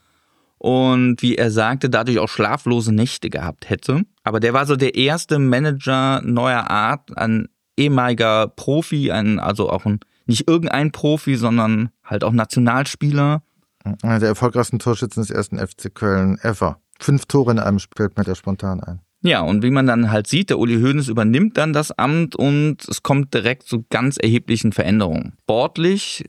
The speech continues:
Speaker 1: setzt er auf das Duo Rummenigge-Breitner, was ja dann nachher Breitnigge heißt.
Speaker 2: Ja, <laughs> richtig.
Speaker 1: Und um die herum will er eine neue Mannschaft aufbauen. Wirtschaftlich und strukturell will er einiges verändern, weil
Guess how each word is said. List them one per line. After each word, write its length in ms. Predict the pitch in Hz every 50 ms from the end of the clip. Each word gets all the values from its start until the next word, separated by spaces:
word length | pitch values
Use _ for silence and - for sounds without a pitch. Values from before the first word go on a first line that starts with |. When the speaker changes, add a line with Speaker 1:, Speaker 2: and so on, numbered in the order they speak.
| _ _ -
Speaker 1:
setzt 340 | 113 123 127 - - -
er 100 | - 95
auf 180 | 80 104 113 -
das 180 | - 117 110 117
Duo 400 | 117 120 117 117 113 110 107 101
Rummenigge-Breitner, 1400 | - 98 101 107 120 135 135 117 113 110 98 110 101 95 - 95 104 90 95 110 - - 151 165 190 240 247 240 _ _ _ _
was 180 | - - - -
ja 120 | - 90
dann 200 | 85 87 85 85
nachher 340 | 87 92 98 101 - 95 87
Breitnigge 760 | 92 - 104 - 110 123 139 - 101 92 85 - 90 82 85
heißt. 280 | 92 98 139 - 107 107
Speaker 2:
Ja, 60 | 110 - - _ _ _ -
<laughs> 100 | 123 - - - 104 - - 117 - -
richtig. 340 | - 120 - - - - - -
Speaker 1:
Und 640 | - 101 104 107 113 117 117 117 107 123 - - -
um 300 | 131 135 135 123 120 110
die 180 | 131 165 170
herum 520 | 151 143 127 123 139 143 143 127 113 110 117
will 100 | 131 131
er 160 | 127 117 104
eine 180 | 110 117 110
neue 220 | 113 110 107 107 107
Mannschaft 520 | 104 101 95 101 - - 95 - - -
aufbauen. 720 | 53 60 67 69 - _ - 71 78 85 90 127 175 202 - _ _ _ _ _
Wirtschaftlich 760 | - 95 104 117 131 131 - - 143 135 - 135 135 139 139
und 160 | 135 123 110 -
strukturell 1200 | - - - 113 120 117 _ - 123 107 98 107 107 107 117 123 139 147 151 117 110 135 123 120
will 140 | 135 139 139
er 180 | 127 110 - - - _ _ _ _
einiges 400 | - 107 117 131 139 120 127 -
verändern, 420 | - 120 85 107 123 123 123 107 92
weil 480 | 104 101 107 117 123 127 131 117 -